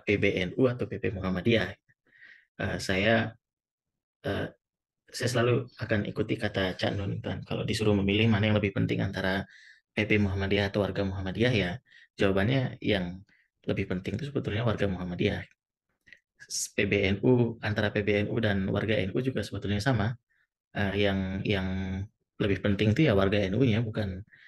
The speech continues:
bukan P B N U-nya. Karena P B N U itu, eh, sebetulnya tidak mewakili siapa-siapa kecuali, eh, kepentingan-kepentingan politik dan pragmatis. Sedangkan warga N U,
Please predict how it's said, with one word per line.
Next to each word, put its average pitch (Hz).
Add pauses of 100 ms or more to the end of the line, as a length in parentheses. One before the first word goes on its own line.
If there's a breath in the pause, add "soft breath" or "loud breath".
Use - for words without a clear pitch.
(180 loud breath)
bukan - (480)
P 101
B 98
N 95
U-nya. 104
Karena 110
P 110
B 101 (160)
N 95
U -
itu, 120 (640 soft breath)
eh, 107
sebetulnya 117
tidak 117
mewakili 101
siapa-siapa 101
kecuali, 95 (560 loud breath)
eh, 101
kepentingan-kepentingan 101
politik 104
dan 92
pragmatis. 95 (580)
Sedangkan 104
warga 101
N 95
U, 143